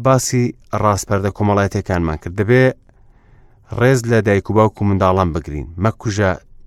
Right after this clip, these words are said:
مەدزە، گەواهی درۆ مەدە و ئارەزووی ماڵی کەسێکی تر مەکە. ئەو ڕاستپاردانە ئاراستەی تاکە کەس کراون. ئەگەر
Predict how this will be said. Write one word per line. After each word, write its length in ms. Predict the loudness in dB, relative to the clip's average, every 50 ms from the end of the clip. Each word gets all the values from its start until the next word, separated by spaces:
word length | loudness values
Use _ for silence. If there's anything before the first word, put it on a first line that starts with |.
| -4 -2
مەدزە، 440 | -2 -2 -2 -4 -6 -4 -2 -2 -2 -2 -4 -4 -2
گەواهی 400 | 0 2 2 2 2 0 -4 -4
درۆ 180 | -2 0 0 0 2 0
مەدە 180 | 0 0 2 0
و 120 | 0 0 -2
ئارەزووی 460 | -2 -2 0 0 -2 -2 0 0 2 2
ماڵی 220 | 2 2 0 0 -4
کەسێکی 440 | -6 -8 -6 -4 -6 -6 -6 -8 -12 -8
تر 120 | -6 -6 -4 -4
مەکە. 240 | -4 -6 -8 -16 -18 -18 _ -20 _ _ _ _ _ -4 0
ئەو 120 | 0 2 2 2 2
ڕاستپاردانە 640 | 2 0 0 0 0 0 0 2 2 0 0 0 0 -2
ئاراستەی 420 | -2 -4 -2 -2 -4 -2 -4 -6 -4 -4
تاکە 240 | -6 -6 -6 -10 -8 -6
کەس 140 | -8 -8 -8 -10
کراون. 320 | -10 -10 -10 -10 -10 -14 -18 -20 -20 -20 -20 -20 -20 -20 -20 -14 -6 -4
ئەگەر 220 | -2 0 0 0